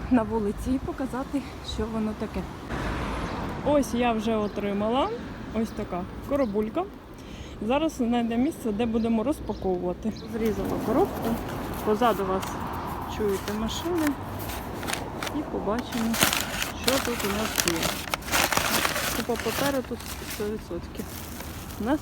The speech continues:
тут є станочок. Ось такий станочок. Невеличкий.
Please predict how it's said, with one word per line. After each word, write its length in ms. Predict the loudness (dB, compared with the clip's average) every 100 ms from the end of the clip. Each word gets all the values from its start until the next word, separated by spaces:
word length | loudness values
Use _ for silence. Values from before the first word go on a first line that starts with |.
| -2
тут 100 | 0
є 160 | 2 2 0 -8 -10 -10 -8 -10 -8 -10 -10 -10 -10 -6
станочок. 840 | -2 2 4 2 2 -2 -2 -2 -2 -6 -6 -8 -8 -8 -8 -8 -8 -8 -6 -6 -6 -6 -6 -2
Ось 120 | -2 -2
такий 480 | -4 -4 -2 0 0 0 -4 -6 -2
станочок. 600 | 0 0 -2 -2 -2 -2 -2 -4 -6 -6 -4 -4 -4 -4 -6 -6 -4 -4 0 0 0 -2 -2 -2 -2 -2 -2 -2 -4 -2 -2 -2 0
Невеличкий. 1160 | 0 0 0 2 2 2 0 -4 0 2 2